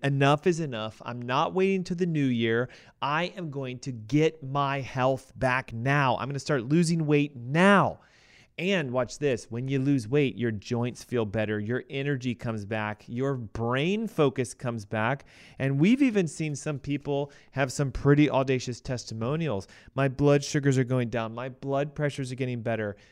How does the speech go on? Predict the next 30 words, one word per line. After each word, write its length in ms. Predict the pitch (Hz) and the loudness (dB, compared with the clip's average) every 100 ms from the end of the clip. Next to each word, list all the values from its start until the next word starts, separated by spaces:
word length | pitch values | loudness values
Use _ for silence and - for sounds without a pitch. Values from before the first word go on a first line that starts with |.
| _ | _
We've 200 | 123 156 | -4 -4
even 220 | 196 185 151 | -2 -4 -2
had 240 | 147 151 | -2 -4
some 220 | - 131 | -4 -6
patients 520 | - 127 190 185 156 | -2 0 0 -2 -8
do 200 | - 117 | -4 -2
this 300 | 110 117 120 | 0 -2 -2
and 80 | 127 | -6
have 160 | 120 127 | -6 -4
their 100 | 131 | -4
doctors 560 | 113 139 202 - 135 - | 0 0 -2 -4 -6 -4
say, 380 | 131 123 123 - _ _ | -2 0 -2 -4 _ _
"Your 240 | 147 226 | 8 10
labs 540 | 196 139 202 247 139 131 | 10 6 6 4 2 0
look 180 | 160 - | 0 2
the 80 | |
best 440 | 156 117 170 190 - | 0 2 2 2 0
they've 180 | 208 220 | 0 2
ever 160 | 226 | -2
looked." 540 | 220 285 339 - - - _ _ _ _ | -2 0 0 -2 -12 -20 _ _ _ _
So 220 | - 135 | -8 -6
can 340 | 131 - 143 139 | -6 -6 -8 -4
you 320 | 143 190 220 | -2 0 -2
transform 1000 | - - 170 175 165 143 - 165 151 139 | -6 -6 -2 -2 -2 -6 -6 -2 -2 -2
your 200 | 127 117 | -4 -4
health, 480 | 123 107 92 - - | -2 -2 -4 -8 -8
become 540 | 123 - - 160 196 | -8 -8 0 0 4
your 200 | 214 214 | 4 4
own 220 | 165 147 | 2 2
doctor, 560 | 120 113 104 - 110 | 4 2 2 -4 -4